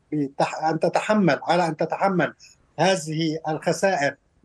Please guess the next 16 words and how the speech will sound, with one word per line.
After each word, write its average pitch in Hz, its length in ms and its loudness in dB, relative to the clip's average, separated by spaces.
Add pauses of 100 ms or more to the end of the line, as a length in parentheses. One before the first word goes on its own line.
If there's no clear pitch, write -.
بالدعم 196 600 2
الغربي 185 500 0
لها 202 320 2
وأيضًا 180 480 0
بالناتج 160 1000 -2
القومي، 185 460 0 (300)
لبنان 202 460 2
بالتأكيد 214 680 0 (100)
مفلس 226 680 0
ووضعه، 170 760 2 (380)
آه، 156 460 2
ب-، 170 40 -6
ب-، 156 440 -2
ب-، 156 200 4
ب-، 156 260 0
ب-، 147 380 4